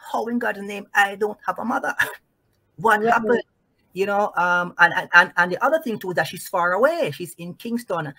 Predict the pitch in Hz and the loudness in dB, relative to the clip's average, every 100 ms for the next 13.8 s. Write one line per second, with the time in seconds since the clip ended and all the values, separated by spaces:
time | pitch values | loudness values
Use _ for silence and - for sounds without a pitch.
0 | - - 165 160 - 175 160 170 175 175 | -4 0 0 0 -10 -6 -4 -4 0 0
1 | 165 - 202 190 185 185 185 175 151 147 | 0 -2 -2 0 0 -2 -2 -6 -2 0
2 | 143 143 - 143 139 139 - 135 127 123 | 2 0 0 -2 -2 -4 -6 -6 -6 -6
3 | 135 180 196 175 147 - _ _ - 160 | -6 -4 -4 -4 -6 -12 _ _ -4 -2
4 | 170 170 160 165 160 147 175 180 170 175 | -2 -2 -2 -4 -6 -6 -8 -8 -6 -4
5 | 160 160 160 - 170 160 156 160 156 156 | -4 -4 -8 -6 -4 -4 -2 -2 0 -2
6 | 160 160 160 - 131 131 151 151 151 - | -2 -4 -8 -2 0 2 0 0 -4 -8
7 | 160 143 160 156 156 151 190 175 165 151 | -8 -8 -8 -4 -2 -4 -8 -6 -6 -6
8 | - 160 147 143 151 139 143 135 135 127 | -8 -6 -6 -6 -6 -6 -2 -2 -2 -4
9 | 131 - 139 135 123 123 131 135 165 190 | -8 -8 -6 -4 -6 -6 -8 -8 -6 -4
10 | 170 135 - _ _ - 151 175 180 170 | -2 -4 -8 _ _ -2 -2 0 2 2
11 | 156 147 147 160 143 135 131 165 135 139 | 2 0 0 0 2 2 0 0 0 0
12 | - 143 160 151 120 - 127 180 202 135 | 0 -2 -2 -6 -6 -8 0 4 4 4
13 | 104 131 135 147 - 156 160 | -4 -2 -2 -2 -2 0 0